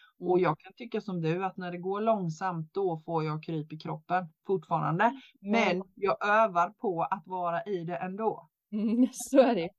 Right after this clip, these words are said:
Speaker 1: <laughs> Men det finns ju, jag vet, jag läste någon bok om det, vad var det? Sju sätt att lyssna på, någonting sånt där hette den. Vi hade som
Speaker 2: Jaha.
Speaker 1: kursmaterial när jag
Speaker 2: Ja.
Speaker 1: gick på Humanova.
Speaker 2: Ja.
Speaker 1: Det är också sådär, man bara,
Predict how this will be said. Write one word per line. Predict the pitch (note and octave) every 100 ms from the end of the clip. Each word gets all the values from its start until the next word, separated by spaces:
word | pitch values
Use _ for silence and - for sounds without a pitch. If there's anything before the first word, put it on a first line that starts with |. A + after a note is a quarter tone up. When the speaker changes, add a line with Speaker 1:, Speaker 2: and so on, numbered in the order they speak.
| _ - _
Speaker 1:
<laughs> | D4 E4+ F4+ D4
Men | G#3+
det | G3
finns | F#3 G3 F#3 F3
ju, | G3
jag | G3
vet, | A3
jag | A3 G3+
läste | G3+ F#3+
någon | G3 F3+
bok | F#3+ F#3 F3+
om | G3+ F3+
det, |
vad | F3+ G3
var | F#3+
det? | F#3 F#3+ F3+ _ _ _
Sju | - - A#3 G3
sätt | - G3+ -
att | F#3
lyssna | F#3 - - - F3
på, | F3+ G3+
någonting | F3+ F3+ F#3
sånt | F3
där | E3+
hette | F3+ F3
den. | F3 E3+ F3+
Vi |
hade | G3 C#4 B3+
som | F#3
Speaker 2:
Jaha. | D#3+ F3+
Speaker 1:
kursmaterial | F#3 - - F3+ F3 F#3 E3+ F3
när | F3+
jag | G3+
Speaker 2:
Ja. |
Speaker 1:
gick | F#3
på | - - G3
Humanova. | F3+ F3 F#3 F3+ E3 G#3 _ _ -
Speaker 2:
Ja. | F#3 F3+ F#3 A3 _
Speaker 1:
Det |
är | G#3 F#3+
också | - A3
sådär, | A3+ F#3+
man | F3 F3+
bara, | E3+